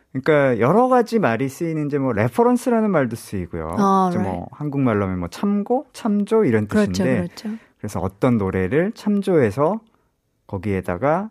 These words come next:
Speaker 1: 자기가 다른 살을 빗대서 노래를 만든다. 뭐, 이런 이야기도 있고, 또 뭐, 이것은 오마주다.
Speaker 2: 음.
Speaker 1: 함정이죠. 뭐, 그런
Speaker 2: 음.
Speaker 1: 이야기도 있고, 여러 가지가 있는데, 아무리 그래도 이제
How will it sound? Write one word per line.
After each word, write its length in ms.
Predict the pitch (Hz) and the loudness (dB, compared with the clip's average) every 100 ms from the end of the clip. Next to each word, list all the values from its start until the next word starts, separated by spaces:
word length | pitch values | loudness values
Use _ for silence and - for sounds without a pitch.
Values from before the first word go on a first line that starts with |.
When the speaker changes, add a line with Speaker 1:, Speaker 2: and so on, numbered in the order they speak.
| _ | _
Speaker 1:
자기가 380 | - - 90 92 | -12 -10 -6 -6
다른 500 | - 107 143 123 - | -2 0 4 2 0
살을 360 | - - 175 170 | -10 -4 2 2
빗대서 640 | 113 95 - 87 143 180 226 _ - | 0 -8 -6 -4 -2 -2 -4 _ -2
노래를 260 | 113 120 | 2 2
만든다. 580 | 107 85 - 82 80 78 _ _ _ | 2 -2 -6 -12 -12 -14 _ _ _
뭐, 120 | 127 | -2
이런 160 | 151 143 | 0 2
이야기도 480 | 110 104 95 - 82 | 2 0 -2 -8 -10
있고, 380 | - - - - - _ _ | -10 -12 -12 -14 -20 _ _
또 100 | 131 | -4
뭐, 140 | 117 | -2
이것은 300 | 101 107 98 107 | 0 -2 -4 -2
오마주다. 540 | 127 151 117 92 - _ _ _ - | 2 2 0 -8 -12 _ _ _ 2
Speaker 2:
음. 340 | 233 240 240 240 | 6 8 8 6
Speaker 1:
함정이죠. 600 | 226 220 208 190 143 185 | 6 4 4 2 0 0
뭐, 160 | 190 185 | -2 -2
그런 200 | 143 147 | 0 2
Speaker 2:
음. 40 | |
Speaker 1:
이야기도 380 | 110 104 104 104 | 2 0 -2 -4
있고, 400 | 80 - 95 80 - - - - | -4 -8 -8 -8 -12 -16 -18 -4
여러 180 | 139 185 | 2 4
가지가 260 | 202 190 185 | 2 2 2
있는데, 460 | 117 120 131 151 101 | 2 0 2 2 2
아무리 280 | 127 170 175 | 0 0 0
그래도 380 | 135 127 123 127 | -2 -4 -2 -2
이제 400 | 104 113 104 | 0 -2 -2